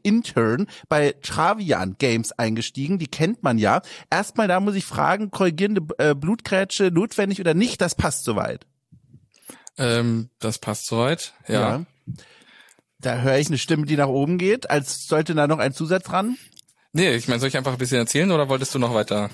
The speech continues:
Speaker 1: Also ich wollte vor allem wissen, wo sind wir da im Leben, dass du da überhaupt gelandet bist? Was war denn der Plan? Zweitausenddreizehn, wo warst du da gerade?
Speaker 2: Okay, also dann erzähle ich dir wirklich ein bisschen die Geschichte.
Speaker 1: Ja, gerne.
Speaker 2: Also, äh, jetzt schweifen wir extrem ab.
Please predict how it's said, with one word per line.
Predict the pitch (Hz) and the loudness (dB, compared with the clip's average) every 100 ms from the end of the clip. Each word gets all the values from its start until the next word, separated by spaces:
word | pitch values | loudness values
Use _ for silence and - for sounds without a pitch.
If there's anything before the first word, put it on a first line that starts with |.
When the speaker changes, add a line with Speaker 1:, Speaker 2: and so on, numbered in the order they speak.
| - | -2
Speaker 1:
Also | 185 214 | 0 0
ich | 240 - | -2 0
wollte | 247 233 | 0 0
vor | - - | -2 0
allem | 190 220 | 2 2
wissen, | 208 - 214 160 | 0 0 -2 0
wo | 214 | -2
sind | 233 247 - | -2 -2 0
wir | |
da | 202 175 | 2 2
im | 170 | 2
Leben, | 175 214 | 0 0
dass | 196 151 | 0 0
du | 160 | 2
da | 147 | 2
überhaupt | 147 139 180 - | 2 0 -2 -2
gelandet | 147 127 131 | 0 0 0
bist? | 120 - | -2 -2
Was | 135 - | -2 0
war | 156 | 0
denn | 233 | 0
der | 202 147 | 0 0
Plan? | - 170 120 98 | 0 -2 0 -2
Zweitausenddreizehn, | - 175 190 190 - - 143 190 - 208 | 0 0 2 0 -2 -4 -2 -2 -2 0
wo | 185 | 2
warst | 170 208 - | 2 0 -2
du | 196 | -4
da | 104 | -4
gerade? | - - - 85 98 _ _ _ - - - | -4 -6 -4 -6 -8 _ _ _ -20 -20 -6
Speaker 2:
Okay, | 151 - - | -4 -2 0
also | 120 127 | 0 0
dann | 135 | 0
erzähle | 131 - 139 | -2 -2 -2
ich | |
dir | - 123 | -2 -2
wirklich | 135 120 | -4 -4
ein | |
bisschen | 113 110 | -4 -2
die | 104 | -4
Geschichte. | 95 - 135 | -4 -8 -2
Speaker 1:
Ja, | 151 - | 0 2
gerne. | 190 - 175 110 - - - - - - _ _ _ _ | 2 2 -2 -6 -14 -20 -20 -20 -20 -20 _ _ _ _
Speaker 2:
Also, | 113 113 | 0 0
äh, | 107 | 0
jetzt | 110 - | -4 -2
schweifen | 127 127 107 | -2 -2 -2
wir | |
extrem | 107 - 110 101 | -2 -2 -4 -4
ab. | 95 | -6